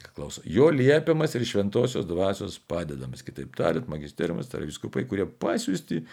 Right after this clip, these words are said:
saugoti, globoti tikėjimo turinį ir jį autentiškai, kitaip tariant, neiškraipytą perduoti. O kad tą galėtų padaryti, turi suprasti, kad jie yra šventosios dvasios vedami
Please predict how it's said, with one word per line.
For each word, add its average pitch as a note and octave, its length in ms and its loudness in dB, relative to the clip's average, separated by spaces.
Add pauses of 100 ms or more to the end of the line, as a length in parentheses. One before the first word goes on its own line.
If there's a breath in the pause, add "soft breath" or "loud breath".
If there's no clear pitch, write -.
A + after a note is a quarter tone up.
(220 loud breath)
saugoti, D3 600 4
globoti G#2+ 480 2
tikėjimo G2+ 540 -2
turinį B2+ 400 0
ir G#2+ 180 -2
jį A2+ 120 -2
autentiškai, A2+ 680 -2
kitaip F2+ 220 -4
tariant, G#2 260 0
neiškraipytą A#2 800 -2
perduoti. C3+ 560 -2 (380 loud breath)
O - 220 6
kad A#2+ 200 2
tą B2 160 6
galėtų G#2 400 2
padaryti, D3+ 460 0
turi B2 180 2
suprasti, A2 480 0
kad E2 160 -4
jie E2+ 80 -4
yra D#2+ 160 -2
šventosios F2 500 -4
dvasios D2 380 -6
vedami D2+ 540 -4